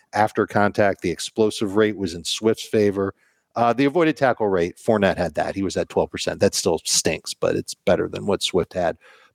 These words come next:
But these stats might not matter. It's the opportunity that matters. And maybe that's something I could have said for Swift.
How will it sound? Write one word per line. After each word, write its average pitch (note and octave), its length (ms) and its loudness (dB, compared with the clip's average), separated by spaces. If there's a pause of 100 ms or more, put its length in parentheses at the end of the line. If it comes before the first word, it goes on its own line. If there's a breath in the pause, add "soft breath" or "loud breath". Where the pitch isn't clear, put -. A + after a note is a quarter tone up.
But D3 240 2 (840)
these B2+ 460 0
stats C#3 380 0
might B2+ 180 2
not A2 240 0
matter. G2+ 380 2
It's - 140 -8
the G2 140 2
opportunity G#2+ 680 0
that F#2+ 200 -2
matters. E2+ 480 -6
And F#2+ 100 -8
maybe F#2+ 200 2
that's F#2 180 4
something F#2 240 -4
I E2 60 -2
could - 160 -4
have E2 100 -2
said E2+ 220 2
for E2+ 120 -6
Swift. - 540 -2